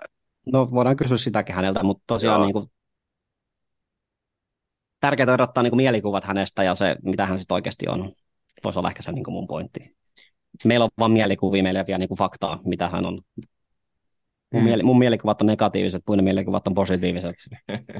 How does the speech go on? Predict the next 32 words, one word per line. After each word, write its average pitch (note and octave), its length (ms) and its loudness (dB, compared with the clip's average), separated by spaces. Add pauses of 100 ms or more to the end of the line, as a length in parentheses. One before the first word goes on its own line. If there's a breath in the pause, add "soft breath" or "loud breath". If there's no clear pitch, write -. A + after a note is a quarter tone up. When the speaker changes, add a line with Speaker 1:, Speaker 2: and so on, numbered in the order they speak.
(120)
Speaker 1:
<laughs> - 800 -12
Niin G2+ 80 0
onks F#2+ 160 -2
meillä A2 140 2
Speaker 3:
Niin. A2+ 40 4
Speaker 1:
enemmän, A2+ 200 0
niinku, G#2+ 160 0
ideaali A2 640 4
Miika F#2 320 -4
Nuutisesta F2+ 720 -8
kuin E2 120 -6
mitä E2 200 -2
Miika D#2+ 320 0
Nuutinen D2 360 -6
oikeasti - 440 -6
on, C#2 220 -2
ne G#1 100 -10
on A1+ 120 -8
se, - 120 -12 (220)
niinku, C2 280 -8 (960)
jos - 220 -8
tiivistää D#2+ 460 0
tän D2+ 180 -2
sun D2+ 220 -6 (720)
pointin, D2+ 500 -2
on A#1+ 100 -8
siinä, A1+ 320 -6
että - 160 -20 (260)
meillä C#2+ 180 -2
on D2+ 80 -2
ideaali D#2 480 0
siitä, A#1 300 -8